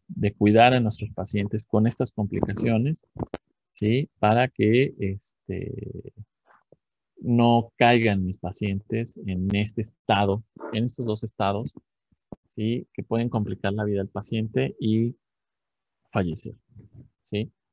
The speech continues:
Este, antes que otra cosa, felicito a los compañeros que hicieron sus presentaciones muy completas, muy buenas, ¿sí? Este, revísenlas, analícenlas, ¿sí?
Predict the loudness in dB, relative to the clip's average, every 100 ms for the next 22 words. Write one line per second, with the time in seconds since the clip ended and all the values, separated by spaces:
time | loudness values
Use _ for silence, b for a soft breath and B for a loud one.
0 | _ _ -8 -8 -2 0 2 2 0 0
1 | -2 -2 -2 0 0 4 4 4 2 2
2 | 2 0 -2 -4 -2 -2 -2 -4 -4 -2
3 | -2 -2 -4 -6 -8 -8 -8 -8 -12 -12
4 | -12 -10 -4 -2 0 0 -2 -2 -2 -2
5 | -2 -2 0 2 2 2 -2 -6 _ _
6 | _ _ _ _ -6 -2 0 0 -2 -6
7 | -6 _ -10 -6 -4 -4 -6 -6 -10 -16
8 | -20 _ _ -2 6 8 8 6 2 4
9 | 6 6 4 -2 -8 -6 -4 0 2 2
10 | 0 -2 0 0 -2 -4 -8 _ _ _
11 | _ _ _ -8 -4 0 0 0